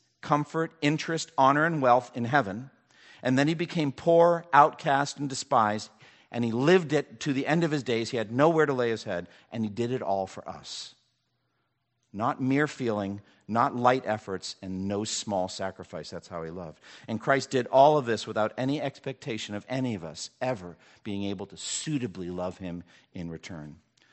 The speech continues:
So how is that applied to us? Well, we become united with others in our hearts.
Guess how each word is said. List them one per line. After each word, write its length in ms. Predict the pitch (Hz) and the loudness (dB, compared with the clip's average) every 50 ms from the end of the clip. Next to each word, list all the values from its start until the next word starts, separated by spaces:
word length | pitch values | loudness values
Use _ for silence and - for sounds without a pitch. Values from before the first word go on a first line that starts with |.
| _ _ _ _ | _ _ _ _
So 140 | - - 95 | -14 -6 -2
how 200 | 113 117 120 120 | 2 2 2 2
is 80 | 113 | 2
that 140 | 117 113 110 | 0 0 -2
applied 360 | 110 - - 120 104 101 98 | -2 -4 -2 0 0 0 -2
to 120 | 92 - - | -4 -4 -2
us? 340 | 160 123 87 - - - | -2 -2 -2 -6 -10 -6
Well, 320 | - 113 110 104 107 110 - - - _ _ _ _ | -2 0 0 0 0 -2 -8 -18 -20 _ _ _ _
we 140 | 107 110 110 | -6 -6 -4
become 420 | 117 139 131 - 139 131 127 123 | -4 -6 -4 -2 0 0 0 0
united 580 | 117 120 117 113 110 104 110 120 120 131 127 123 | 0 0 2 2 2 2 2 2 0 -2 -2 -2
with 160 | 120 123 123 | -4 -2 0
others 340 | 139 156 135 113 104 101 113 | -2 0 0 -2 -2 -2 -2
in 80 | 110 | 0
our 120 | 113 120 - | 0 0 0
hearts. 640 | - 160 165 117 69 - - - - - - - | 0 0 0 0 -2 -4 -8 -8 -8 -8 -10 -12